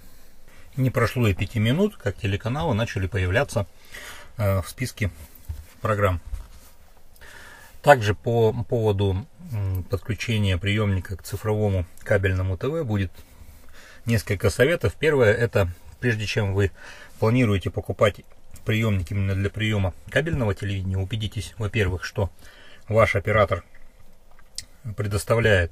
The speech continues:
цифровое кабельное Т В стандарта D V B C. Также убедитесь в том, что эти телеканалы идут в открытом доступе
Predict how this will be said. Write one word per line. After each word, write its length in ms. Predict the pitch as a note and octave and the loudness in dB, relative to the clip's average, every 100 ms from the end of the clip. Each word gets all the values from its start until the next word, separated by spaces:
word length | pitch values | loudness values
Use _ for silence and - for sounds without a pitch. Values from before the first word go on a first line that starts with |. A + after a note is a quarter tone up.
| - | -6
цифровое 540 | - G2 G#2+ G#2 F#2 | -12 -2 0 2 2
кабельное 460 | D#2+ F#2+ F2+ F2 E2+ | 2 0 2 0 0
Т 100 | A#2 | 0
В 140 | E3+ | 0
стандарта 500 | - D#3+ D3 C#3+ C#3 | -2 -4 0 -2 -2
D 140 | C3 C3 | -4 -2
V 60 | |
B 120 | B2+ | -2
C. 220 | B2 C3 B2 - - - - - - - - | -2 -2 -2 -10 -20 -20 -20 -20 -20 -18 8
Также 300 | C3+ G#2 G2+ | 8 10 6
убедитесь 460 | G2+ A2 A2+ G2 | 2 2 0 -2
в 60 | - | -4
том, 160 | - A2 | -2 -2
что 160 | G#2 | -2
эти 100 | - | -6
телеканалы 720 | - G2+ - A2 G#2 F#2 F#2+ | -4 -4 0 2 4 2 0
идут 240 | G2 G#2+ - - | 0 -2 -2 -6
в 460 | G2 G#2 F#2+ G2+ - - | -6 -4 0 0 -2 -2
открытом 600 | A#2 - C3 - F#2 F#2 | -2 2 0 2 0 2
доступе 520 | A#2+ - G2+ G2+ | -2 -2 -4 -4